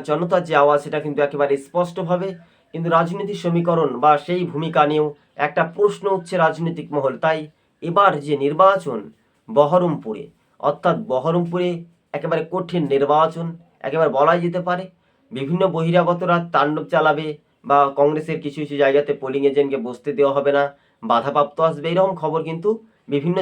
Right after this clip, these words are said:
জায়গা থেকে কিন্তু আসতে শুরু করেছে। কিন্তু এই মুহূর্তে তৃণমূল যদি মন-, মনে করে, আহ, বাম কংগ্রেস জোটের, আহ, অধীর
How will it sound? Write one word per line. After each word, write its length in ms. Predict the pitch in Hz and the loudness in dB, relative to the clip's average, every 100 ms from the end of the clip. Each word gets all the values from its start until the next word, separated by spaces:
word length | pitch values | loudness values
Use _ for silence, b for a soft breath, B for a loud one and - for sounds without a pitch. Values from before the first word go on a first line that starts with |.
| 147 | 2
জায়গা 200 | 131 135 147 | 2 2 0
থেকে 120 | 135 | -2
কিন্তু 160 | 143 151 - | -2 0 0
আসতে 160 | - 160 | -2 -14
শুরু 140 | 175 170 220 | -6 -4 -4
করেছে। 300 | 185 170 - _ _ _ _ - | -8 -12 -18 _ _ _ _ -8
কিন্তু 180 | 165 170 175 | -2 0 2
এই 80 | 202 202 | 2 4
মুহূর্তে 380 | 208 220 220 247 233 _ _ _ - | 2 0 -2 -10 -10 _ _ _ -4
তৃণমূল 360 | 170 196 202 208 170 | 0 2 4 4 4
যদি 140 | 175 175 151 | 0 0 -2
মন-, 260 | 156 156 143 | -4 -2 0
মনে 160 | 139 170 | 2 2
করে, 260 | 175 170 175 170 - _ _ - | 2 2 0 -4 -14 _ _ 0
আহ, 220 | 135 135 - _ _ - - 113 110 | 2 2 -4 _ _ -20 -16 -6 2
বাম 160 | 143 175 175 | 2 2 0
কংগ্রেস 300 | 170 170 139 | 0 0 -2
জোটের, 300 | 143 156 151 - _ _ _ | -4 -4 -6 -8 _ _ _
আহ, 220 | - 143 131 143 | 0 2 4 2
অধীর 200 | 143 | 0